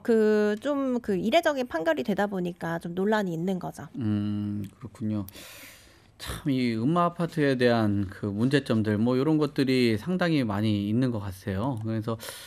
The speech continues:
Speaker 2: "음마아파트에 대해서 입주 시기가 언제냐?"라고 가끔 여쭤보시기도 하고 질문들도 하고 저희 홈페이지를 통해서 문의들을 하시거든요. 그러면 참 저희가 답변을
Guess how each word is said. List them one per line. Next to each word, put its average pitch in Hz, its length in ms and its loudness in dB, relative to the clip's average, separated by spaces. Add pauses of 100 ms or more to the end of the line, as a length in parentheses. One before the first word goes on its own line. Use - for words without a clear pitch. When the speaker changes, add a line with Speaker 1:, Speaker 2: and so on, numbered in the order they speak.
(240)
Speaker 2:
"음마아파트에 214 680 6
대해서 180 300 4
입주 156 300 0
시기가 170 380 -2
언제냐?"라고 127 1000 0 (440)
가끔 120 520 0
여쭤보시기도 123 640 0
하고 107 480 -4 (120)
질문들도 131 600 2
하고 135 300 -4 (260)
저희 117 440 2 (420)
홈페이지를 165 600 2
통해서 127 420 -2
문의들을 151 1200 2
하시거든요. 120 800 -4 (540)
그러면 180 320 2
참 170 300 -4
저희가 165 300 2
답변을 147 680 2